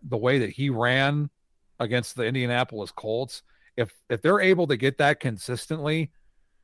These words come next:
Tom Brady already leads the league in, in passing yardage and touchdowns. If you add a running game to that,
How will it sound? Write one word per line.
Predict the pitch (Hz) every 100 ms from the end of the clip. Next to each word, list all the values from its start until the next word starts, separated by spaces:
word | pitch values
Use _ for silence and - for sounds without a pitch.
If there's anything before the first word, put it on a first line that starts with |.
| _ _ _ _ -
Tom | 151 175
Brady | 117 139 151
already | 135 139 143 135
leads | 107 117 123
the | 113
league | 110 113 131
in, | 120 101 -
in | 110
passing | - 113 117 135
yardage | 123 117 127 120
and | 101
touchdowns. | 87 110 - 131 127 135 113
If | 120
you | 135 165
add | 120 135
a | 120
running | 92 110 131
game | 131 135 135
to |
that, | 131 131 139